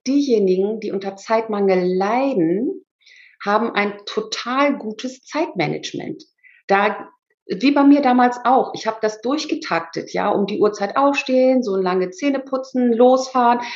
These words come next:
erste Besprechungen, äh, so,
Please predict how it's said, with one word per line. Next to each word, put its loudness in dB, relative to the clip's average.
erste 2
Besprechungen, 2
äh, 2
so, -6